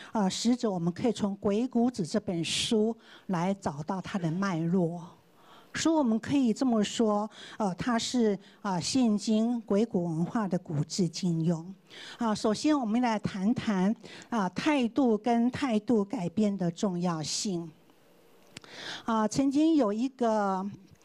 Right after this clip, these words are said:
啊，有一位，有一个人到工地参观，啊，碰到三个正在工作的工人，他问他们同样的问题：“请问你现在在做什么？”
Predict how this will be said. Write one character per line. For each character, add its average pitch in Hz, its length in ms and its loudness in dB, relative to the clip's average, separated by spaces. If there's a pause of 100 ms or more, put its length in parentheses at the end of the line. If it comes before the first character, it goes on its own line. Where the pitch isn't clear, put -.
(220)
啊， 208 160 0
有 196 200 2
一 262 160 4
位， 190 840 2 (300)
有 226 260 2
一 277 60 2
个 294 140 -2
人 214 160 -2
到 240 160 0
工 226 280 0
地 208 440 2 (400)
参 214 320 0
观， 202 400 -2 (640)
啊， 202 220 0
碰 262 260 0
到 240 240 0
三 233 500 -2
个 214 180 2
正 202 280 0
在 196 200 -2
工 208 280 -2
作 202 180 -2
的 170 120 -4
工 185 320 -2
人， 175 340 -4 (880)
他 254 360 -2
问 262 280 2
他 262 220 -2
们 208 460 2
同 202 340 -2
样 214 200 0
的 185 100 0
问 190 260 0
题 175 480 -2 (280)
：“请 214 360 0
问 269 180 2
你 185 160 -2
现 202 480 0
在 185 360 -2
在 180 340 -4
做 175 280 -2
什 151 320 -4
么？” 131 240 -8